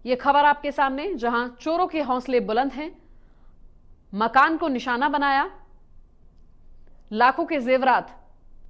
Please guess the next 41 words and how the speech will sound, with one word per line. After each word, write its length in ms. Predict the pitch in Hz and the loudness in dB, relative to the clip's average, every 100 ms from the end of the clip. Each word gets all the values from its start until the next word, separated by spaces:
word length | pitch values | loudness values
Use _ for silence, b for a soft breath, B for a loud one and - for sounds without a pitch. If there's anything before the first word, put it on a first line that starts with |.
| - - - | -20 -14 -4
पर 120 | 233 | -2
हाथ 260 | 220 226 240 | 2 4 4
साफ 340 | - 185 175 | 0 -4 -4
किया, 240 | 196 151 - - - - - - - - - - - | -8 -8 -10 -18 -20 -20 -20 -20 -20 -20 -20 -20 -16
घर 140 | 233 220 | -6 -4
में 120 | 226 | -4
सो 160 | 226 226 | -2 -2
रहे 140 | 220 | -2
परिवार 380 | 226 214 226 254 | -2 0 2 2
को 140 | 262 | 0
बाहर 300 | 208 202 269 | 2 2 2
से 120 | 285 | 0
बंद 220 | 294 285 254 | -2 -2 -2
किया, 340 | 277 294 - b b b | 0 0 -2 b b b
लाखों 360 | 226 277 311 381 | 4 6 6 0
के 140 | 359 | -2
जेवरात 480 | 254 247 240 240 240 | 0 0 2 0 0
पर 200 | 240 254 - - | -2 -2 -8 -20
हाथ 220 | - 220 214 | -4 -2 -2
साफ 340 | - 185 - | -2 -6 -6
किया। 260 | 175 120 - - - - - - - - - - - _ - - | -10 -10 -12 -20 -20 -20 -20 -20 -20 -20 -20 -20 -20 _ -20 0
टोंक 260 | 220 247 277 | 2 2 0
से 380 | 302 320 - - b b | -4 -4 -6 -18 b b
ये 100 | 240 | -4
खबर, 320 | 254 277 277 311 | 0 2 4 4
जहां 280 | 277 262 | 4 2
चोरों 360 | 269 - 311 381 | 0 -2 0 0
के 120 | 381 | 0
हौसले 380 | 339 262 269 320 | -2 -4 -2 -2
बुलंद 340 | 247 285 302 | 2 2 0
नजर 200 | 294 254 | -2 0
आ 80 | 247 | 2
रहे 220 | 240 233 | 0 -2
हैं, 220 | 214 - - b b - | -8 -12 -18 b b 0
पुलिस 280 | 254 294 | 2 2
ने 180 | 277 294 | 0 -4
केस 220 | 262 240 | 0 -2
दर्ज 260 | 190 233 277 | 2 0 2
कर 160 | 294 277 | 2 2
लिया 200 | 285 269 | 4 4
है। 340 | 277 269 - | 2 -2 -12